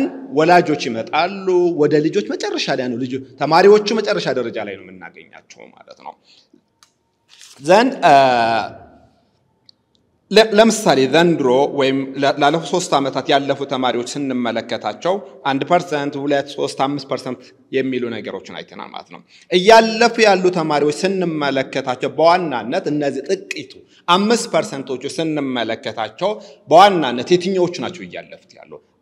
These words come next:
አንድ፣ አዳሪ ትምህርት ቤቶች ላይ የሚማሩ ተማሪዎች ናቸው። ሁለት፣ የግል ትምህርት ቤቶች ላይ የሚማሩ ተማሪዎች ናቸው።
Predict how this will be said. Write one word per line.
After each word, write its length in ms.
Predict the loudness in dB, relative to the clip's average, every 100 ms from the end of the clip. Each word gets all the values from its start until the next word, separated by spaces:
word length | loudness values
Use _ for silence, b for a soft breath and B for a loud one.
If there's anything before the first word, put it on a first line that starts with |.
| 2
አንድ፣ 360 | 4 4 0 -2 -2
አዳሪ 300 | 0 0 -2
ትምህርት 260 | -4 -10 -10
ቤቶች 280 | -14 -14 -18
ላይ 140 | -16 -12
የሚማሩ 520 | -10 -10 -12 -18 -20
ተማሪዎች 480 | _ -20 -20 -20 -20 -20
ናቸው። 220 | -20 -20 b b 6
ሁለት፣ 300 | 8 8 6
የግል 320 | 2 4 4 2
ትምህርት 280 | -2 -6 -6
ቤቶች 260 | -10 -10
ላይ 120 | -6 -6
የሚማሩ 480 | -4 -6 -8 -8 -10
ተማሪዎች 380 | -12 -14 -14 -16
ናቸው። 200 | -20